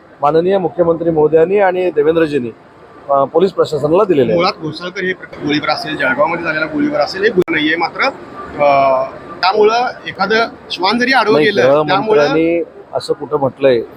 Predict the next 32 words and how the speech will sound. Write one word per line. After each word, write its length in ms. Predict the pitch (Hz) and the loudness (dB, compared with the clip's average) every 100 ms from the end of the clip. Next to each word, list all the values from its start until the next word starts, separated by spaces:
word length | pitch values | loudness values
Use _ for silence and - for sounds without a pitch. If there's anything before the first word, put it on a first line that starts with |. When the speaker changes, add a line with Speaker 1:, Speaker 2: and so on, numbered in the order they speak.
| 123 | -4
Speaker 1:
माझ्या 220 | 117 123 | 2 2
तर 100 | 127 | 2
निदर्शनास 500 | 135 127 127 127 127 | 0 2 0 0 0
Speaker 2:
श्वान 140 | 127 120 | 2 4
Speaker 1:
आलेलं 140 | 131 | 4
Speaker 2:
जरी 60 | 127 | 4
Speaker 1:
नाही 120 | 139 | 0
Speaker 2:
आडवं 140 | - | 0
Speaker 1:
की 60 | 156 | 0
Speaker 2:
गेलं 180 | 156 - | 0 0
तरी, 220 | 131 139 | 2 4
Speaker 1:
गोळीबाराची 340 | - - 170 | 4 4 2
Speaker 2:
अ, 140 | 208 208 | 2 0
Speaker 1:
क्षुल्लक 420 | 202 131 127 127 | -2 -2 -2 0
घटना 240 | - 127 | -2 -2
आहे 80 | 120 | -2
म्हणून. 180 | 113 127 | -2 -6
Speaker 2:
श्वान 320 | - 143 147 175 | -8 -8 -8 -6
जरी 80 | |
Speaker 1:
नाही, 100 | 185 | -4
Speaker 2:
आडवं 140 | 190 160 | 0 2
Speaker 1:
नाही, 120 | 147 | 2
एक 60 | 147 | -2
Speaker 2:
गेलं 120 | 135 | -2
Speaker 1:
मिनिट, 100 | 120 | 0
आधी 160 | 117 | 2
आपण 240 | 127 139 135 | 0 0 -4
चुकीचं 540 | - - - 135 143 | -6 -20 -20 -4 0
रेकॉर्डवर 420 | 139 131 135 139 | 0 2 2 2
नको 220 | 135 127 131 | 0 0 2
यायला. 200 | 120 131 | 2 0
Speaker 2:
हम्म. 260 | - 139 | -4 -18